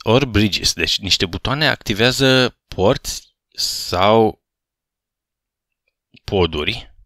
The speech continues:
Pentru a debloca un buton, îți trebuie un ciocan. Ok, facem asta. Unde e casa noastră? Aici e casa noastră. Aha, click to play.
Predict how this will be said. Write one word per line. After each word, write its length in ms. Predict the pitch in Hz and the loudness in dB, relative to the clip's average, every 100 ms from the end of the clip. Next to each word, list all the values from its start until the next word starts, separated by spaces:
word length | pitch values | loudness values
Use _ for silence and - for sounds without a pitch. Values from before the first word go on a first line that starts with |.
| _ _ _ _ _ _ _ _ _ _ _ - - - _ - | _ _ _ _ _ _ _ _ _ _ _ -20 -20 -20 _ -2
Pentru 380 | 113 131 123 - | -2 0 -4 0
a 920 | 110 120 113 110 104 101 101 98 92 - _ _ _ _ _ _ _ | 2 4 4 4 4 4 4 2 -4 -16 _ _ _ _ _ _ _
debloca 600 | 110 107 101 101 - 135 | 0 2 2 -2 0 0
un 200 | 123 98 | 0 -2
buton, 500 | 98 160 190 202 - | -4 0 0 0 -4
îți 180 | 151 - | -8 -4
trebuie 280 | 160 165 151 | -2 0 -2
un 180 | 127 143 | -2 -2
ciocan. 760 | 143 147 - 85 90 90 87 _ _ _ _ _ _ _ - | -2 -4 -2 -2 -2 -4 -10 _ _ _ _ _ _ _ 0
Ok, 320 | 240 - - | 2 2 -4
facem 300 | - 135 120 | -4 -2 0
asta. 340 | 82 - - - | 0 -2 -12 -10
Unde 200 | 143 120 | 0 4
e 160 | 98 87 | 4 2
casa 300 | - 90 92 | 2 0 2
noastră? 280 | 131 - 107 | -2 0 0
Aici 160 | 110 | 0
e 60 | - | -2
casa 340 | - 95 101 | -2 -4 -4
noastră. 720 | 92 143 - - 160 156 156 - | -4 -2 -4 0 2 2 0 -2
Aha, 240 | 185 226 | -4 -4
click 260 | - 196 - | -2 -6 -4
to 100 | 226 | -4
play. 480 | - 269 175 - | 0 0 0 -4